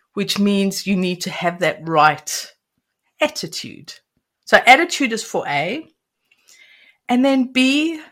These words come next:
is for balance. You've now got the attitude, you're poking at your comfort zone and you're thinking, "I can do this, I can do this." So one day you most probably think, "Hey, I can do this."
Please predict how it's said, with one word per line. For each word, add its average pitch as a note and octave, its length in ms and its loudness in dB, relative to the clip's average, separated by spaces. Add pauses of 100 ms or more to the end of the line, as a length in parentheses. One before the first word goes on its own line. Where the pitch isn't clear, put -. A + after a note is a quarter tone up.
(140)
is - 120 -10
for G#3 300 -4
balance. - 840 -6 (1600)
You've A#3+ 220 -2
now D4 420 4 (400)
got G3+ 220 6
the - 100 -4
attitude, G#3+ 680 -4 (160)
you're E3+ 240 -14
poking C4 600 0
at B3+ 120 -10
your C4 120 -12
comfort B3 420 -6
zone A#3 480 2
and G#3 180 -8
you're G3 100 -8
thinking, G3+ 520 -12
"I - 160 -20
can C#3 160 -18
do - 200 -14
this, F#3 220 -12
I D#3+ 120 -10
can D#3+ 160 -14
do F#3+ 180 -8
this." C#3+ 400 -12 (840)
So D4 160 4
one C4 400 8
day C4 240 6
you A#3+ 240 -2
most A#3+ 240 0
probably B3 240 -6
think, A3+ 380 -4
"Hey, F4+ 540 -2
I A#3 140 2
can A#3+ 180 -4
do A#3 140 -4
this." A3 240 2